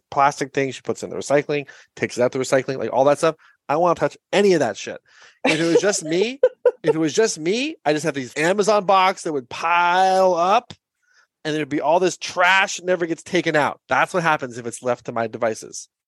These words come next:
Speaker 1: I've lived
Speaker 2: I
Speaker 1: that
Speaker 2: could
Speaker 1: life.
Speaker 2: relate. I could relate. There are
Speaker 1: So guess
Speaker 2: things, I
Speaker 1: what? I
Speaker 2: have things like that.
Speaker 1: resign as the person who takes the trash out, and I resign as the person who opens Amazon boxes.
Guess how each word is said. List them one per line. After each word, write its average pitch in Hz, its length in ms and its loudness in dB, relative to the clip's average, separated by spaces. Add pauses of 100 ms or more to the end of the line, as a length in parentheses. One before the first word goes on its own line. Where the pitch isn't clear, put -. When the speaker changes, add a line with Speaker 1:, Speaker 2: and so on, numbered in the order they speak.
(220)
Speaker 1:
I've 131 200 -8
lived 160 240 2
Speaker 2:
I 262 60 2
Speaker 1:
that 302 120 2
Speaker 2:
could 403 100 2
Speaker 1:
life. 294 100 0
Speaker 2:
relate. 220 480 -2 (420)
I 254 120 0
could 294 180 -2
relate. 202 520 0
There 208 220 -2
are 196 100 -2
Speaker 1:
So 180 120 2
guess 214 240 0
Speaker 2:
things, - 20 -4
I 247 40 2 (100)
Speaker 1:
what? 247 80 2
I 185 80 4
Speaker 2:
have 175 100 -4
things 185 280 -2
like 175 100 4
that. 277 260 4
Speaker 1:
resign 135 420 -4 (160)
as 170 220 -2
the 180 80 -4
person 190 360 -2
who 180 60 -2
takes 175 260 -4
the - 60 -20
trash 127 380 -4
out, 127 340 -4 (340)
and 156 120 0
I 160 60 0
resign 170 800 2
as 151 160 -8
the 170 80 -4
person 151 320 -2
who 151 40 2
opens 160 200 -4
Amazon 190 380 -2
boxes. 98 520 -10